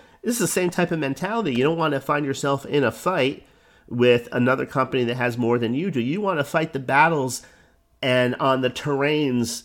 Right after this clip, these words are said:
that it's not worth it for them to move all of their resources and all their focus and all their energy there. Here's the thing about big, right? Big takes what? More fuel to keep going.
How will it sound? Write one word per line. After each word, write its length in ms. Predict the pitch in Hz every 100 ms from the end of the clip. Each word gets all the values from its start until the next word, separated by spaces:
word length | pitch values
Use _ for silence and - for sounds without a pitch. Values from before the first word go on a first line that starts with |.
| -
that 500 | - 107 120 120 117
it's 200 | 120 123
not 340 | 147 151 147 123
worth 380 | 113 147 160 151
it 160 | 123
for 180 | - 139
them 680 | 120 131 151 143 110 104 107 - _ - -
to 140 | 151
move 260 | 139 143 135
all 240 | 123 151
of 120 | 160
their 180 | 143 135
resources 720 | 135 147 - 131 131 135 127
and 120 | 123
all 180 | 113 135
their 100 | 139
focus 480 | 139 127 123 - -
and 80 | 110
all 240 | 92 120
their 180 | 123 120
energy 440 | 117 135 123 113
there. 320 | 90 82 80 - - -
Here's 360 | - - 277 262
the 60 | 202
thing 260 | 185 175
about 420 | 156 135 98 92
big, 380 | 87 107 87 - - _ _ 101
right? 320 | 95 110 135 - _ _ _ _ 98
Big 440 | - 180 196 180 -
takes 600 | - 151 139 139 - - -
what? 440 | 107 107 80 - _ _ _
More 400 | 104 120 131 139
fuel 640 | - - 147 113 90 80 - _
to 140 | - 110
keep 360 | - 110 101
going. 440 | 107 95 85 80